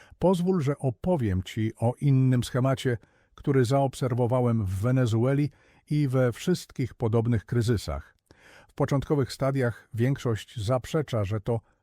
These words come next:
prawdziwy kryzys. Mówią, że to tymczasowe, że rząd to rozwiąże, że to tylko kwestia czasu.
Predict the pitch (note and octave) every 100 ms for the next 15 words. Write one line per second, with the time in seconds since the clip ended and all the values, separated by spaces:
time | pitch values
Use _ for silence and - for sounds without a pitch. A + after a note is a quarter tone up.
0 | _ - C3+ A2+ C3+ B2 A#2+ B2+ B2 F2+
1 | - - _ _ C3+ D#3 E3+ D3 - C3+
2 | C#3 D3+ D#3+ D3+ D3 F3 D#3+ A2+ G#2 G2+
3 | B2 B2+ - B2 B2 A2+ C3+ C3 A#2 G#2+
4 | - - A#2 G#2 A2+ A#2 A2+ - A#2+ -
5 | A2 D#3+ C3+ -